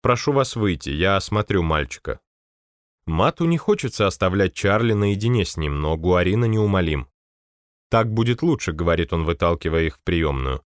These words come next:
«Психосубстанционные тесты дают наиболее достоверные результаты, когда я один на один с пациентом. Внешние раздражения вызывают массу побочных эффектов». Роза торжествующе улыбается мужу,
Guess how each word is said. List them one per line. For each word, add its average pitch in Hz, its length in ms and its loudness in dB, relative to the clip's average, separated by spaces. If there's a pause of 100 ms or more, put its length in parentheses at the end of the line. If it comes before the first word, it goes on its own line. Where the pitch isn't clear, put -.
(240)
«Психосубстанционные 110 1200 0
тесты 123 460 -2
дают 101 340 0
наиболее 123 480 2
достоверные 107 680 0
результаты, 92 600 0
когда 90 320 0
я 117 160 4
один 107 480 0
на 131 140 2
один 139 280 0
с - 60 -6
пациентом. 78 680 -4 (320)
Внешние 107 500 0
раздражения 98 720 2
вызывают 98 520 0
массу 104 400 0
побочных 92 560 -2
эффектов». - 520 -6 (840)
Роза 131 420 2
торжествующе 117 840 0
улыбается 82 640 0
мужу, 147 440 2